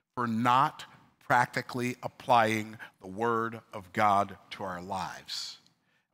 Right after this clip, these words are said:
We take up the sick bed of excuses that we've been making, and we walk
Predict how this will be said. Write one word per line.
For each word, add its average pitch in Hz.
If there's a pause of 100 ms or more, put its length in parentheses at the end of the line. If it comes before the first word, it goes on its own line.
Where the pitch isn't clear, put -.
We -
take 139
up - (340)
the -
sick -
bed 127
of 110
excuses - (220)
that -
we've 131
been 151
making, 85 (920)
and 104
we 101
walk 98